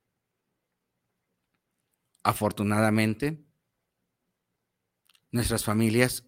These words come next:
siguen todavía buscando esa unión, queriendo ser unidas. Cuidemos,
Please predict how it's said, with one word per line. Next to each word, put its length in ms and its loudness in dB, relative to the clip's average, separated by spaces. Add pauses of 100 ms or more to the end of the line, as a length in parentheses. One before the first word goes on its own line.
siguen 760 -2
todavía 540 0
buscando 800 -2 (160)
esa 240 -6
unión, 420 -2 (440)
queriendo 540 0
ser 220 0
unidas. 580 -4 (1600)
Cuidemos, 640 4